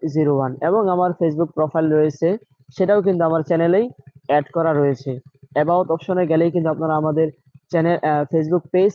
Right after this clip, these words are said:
এবং Facebook প্রোফাইলটা পেয়ে যাবেন। আশা রাখছি, আহ, ফলো দিয়ে পাশে থাকবেন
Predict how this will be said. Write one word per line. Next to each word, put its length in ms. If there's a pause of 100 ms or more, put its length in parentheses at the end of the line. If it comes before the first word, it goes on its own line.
(140)
এবং 340 (300)
Facebook 280
প্রোফাইলটা 560
পেয়ে 240
যাবেন। 360
আশা 240
রাখছি, 380 (360)
আহ, 260
ফলো 200
দিয়ে 140
পাশে 260
থাকবেন 420